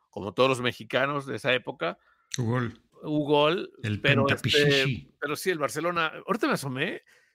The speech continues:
Speaker 1: estaban jugando aquí abajo los, los, los veci-, los niños de la vecindad, güey,
Speaker 2: Ujú.
Speaker 1: todos con camiseta del Barcelona, güey, todos con camiseta del Barcelona.
Speaker 2: Sí,
Speaker 1: Sí.
Speaker 2: por Messi, ¿no?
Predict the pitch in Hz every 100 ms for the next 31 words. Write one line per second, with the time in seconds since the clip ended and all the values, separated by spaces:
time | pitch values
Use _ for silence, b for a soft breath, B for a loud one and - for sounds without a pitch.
0 | _ 202 214 185 180 180 170 170 175 151
1 | 127 131 120 104 - 110 101 113 110 -
2 | - 110 147 147 131 117 - 110 107 120
3 | - - 127 165 165 - _ - 160 208
4 | 208 _ 156 143 135 139 175 175 190 156
5 | - 113 160 320 139 80 82 - 214 247
6 | 202 123 - 135 131 131 - 160 160 127
7 | 104 - 90 92 - - 180 190 104 151
8 | - 123 110 139 -